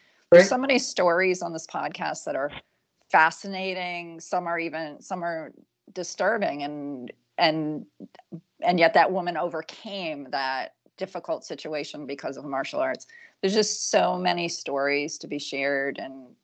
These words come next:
Speaker 1: and it's great that you're doing that symposium.
Speaker 2: And
Speaker 1: Um,
Speaker 2: I, I ran across your, so I do go, go out and, you know, like I said, my stalking, but also just a lot of research out there of, uh, you know, things, it may be Kempo,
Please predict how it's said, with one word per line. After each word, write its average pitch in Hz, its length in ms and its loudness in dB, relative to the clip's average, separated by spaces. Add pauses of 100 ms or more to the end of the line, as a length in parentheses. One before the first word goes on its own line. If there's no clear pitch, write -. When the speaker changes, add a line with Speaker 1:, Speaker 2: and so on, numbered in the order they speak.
(720)
Speaker 1:
and 151 160 2
it's 139 180 -6
great 147 240 0
that 143 120 2
you're 131 160 0
doing 117 320 -4
that 110 240 -6
symposium. 127 800 -8 (360)
Speaker 2:
And 214 200 8
Speaker 1:
Um, - 100 -4
Speaker 2:
I, 220 280 2 (200)
I 220 160 4
ran 262 260 0
across 202 520 -4
your, 185 340 -6
so 202 340 0
I 202 200 4
do 190 240 -8
go, - 280 -8
go 175 300 0
out 170 280 2
and, 151 320 -2
you 151 100 -2
know, 143 160 -2
like 139 160 -2
I 139 40 -4
said, 143 220 -6
my 135 120 0
stalking, 147 540 0
but 135 100 0
also 147 300 2
just 156 260 -4
a - 80 -2
lot 202 180 4
of 151 100 4
research 156 460 2
out 139 220 4
there 143 280 4
of, 139 100 2 (560)
uh, - 120 -8
you 196 120 4
know, 170 320 8
things, 247 520 0
it 233 160 2
may 262 160 4
be 226 120 2
Kempo, 240 880 4